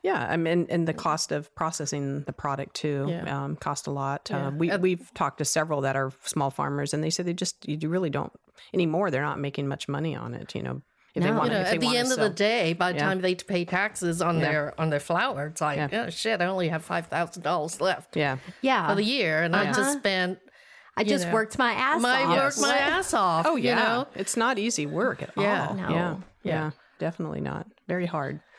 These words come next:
Speaker 3: So
Speaker 1: Yeah.
Speaker 3: tell me, what is one of the most frightening things you've ever walked in and seen in a manufacturing facility that you turned around?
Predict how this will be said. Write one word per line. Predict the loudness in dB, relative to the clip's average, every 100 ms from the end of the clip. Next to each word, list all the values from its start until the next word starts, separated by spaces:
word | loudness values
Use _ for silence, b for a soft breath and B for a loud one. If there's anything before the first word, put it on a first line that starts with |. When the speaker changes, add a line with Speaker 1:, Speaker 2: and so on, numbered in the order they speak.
| b
Speaker 3:
So | -2 -2
Speaker 1:
Yeah. | 0
Speaker 3:
tell | 2 4
me, | 6 6
what | 6 4
is | 2 2
one | 2 2 2 0
of | 0 0 -2 2
the | 2 4
most | 2 2 0 -6
frightening | -10 -4 0 2 0 0 2 4
things | 2 2 4 4 2
you've | 2 4
ever | 4 4
walked | 4 4 4 2
in | 2 4
and | 2 2
seen | 2 2 4
in | 4
a | 4
manufacturing | 4 4 2 -2 -4 -4 -4
facility | -2 -2 0 0 2 2
that | 2
you | 0
turned | 0 0 0
around? | -2 -2 -4 -6